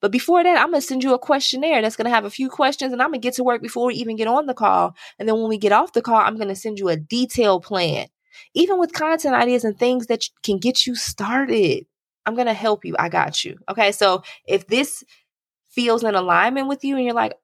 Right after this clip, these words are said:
"I can totally use this," hit me up on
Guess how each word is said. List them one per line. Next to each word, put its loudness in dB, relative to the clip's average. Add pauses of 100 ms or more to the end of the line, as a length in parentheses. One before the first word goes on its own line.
"I 0
can -4
totally -2
use -4
this," -6
hit -2
me 0
up 2
on -2